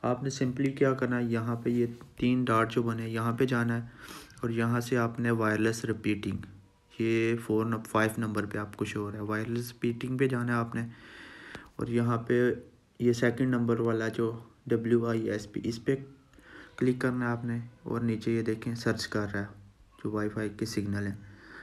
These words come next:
हमने किसके साथ connect करना था, हमने करना था नज़ाकत home के साथ। तो हम इस पे press करेंगे और जो इसका password है ना, वो हम password देंगे इसको। ये password हमने लिख दिया, तो simply आपने फिर क्या करना है, इसको done कर देना है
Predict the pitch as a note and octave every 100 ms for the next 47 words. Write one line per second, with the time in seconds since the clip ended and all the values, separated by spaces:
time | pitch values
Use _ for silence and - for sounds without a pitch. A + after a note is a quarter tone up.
0 | - A#2+ B2 B2+ C3 - C#3+ C#3+ C#3 C3+
1 | C3 C3 C3 B2 A#2+ B2+ A#2+ B2 B2 A#2+
2 | A#2 A#2 B2+ A2 G#2+ G2+ G2 A#2 G#2+ G#2
3 | G#2+ A2 G#2 - - - - - A#2 -
4 | A#2 - B2 A#2+ B2+ B2+ B2+ C3 C3 B2+
5 | B2+ C3 A#2+ A#2 A#2 G2+ - - C3+ B2
6 | B2 B2 C3+ B2+ B2 A#2+ A2 A2+ A2 A2
7 | G#2 G#2 G2+ G2 G2+ G2+ F#2+ F#2+ - -
8 | - - - - - _ _ _ _ _
9 | _ _ _ B2+ A#2 A#2+ A#2+ C3+ B2+ B2+
10 | B2 A#2+ A2+ A2 A2+ G#2+ A2 - - -
11 | - - - A#2 A2+ A#2 A#2 A#2+ A#2+ A#2
12 | A#2 A2+ A#2 A2+ A#2 A2+ G#2+ G#2+ G#2+ -
13 | A#2 A#2+ - - _ - A2 G#2 G2+ G2+
14 | G2 G2+ G2+ G#2 -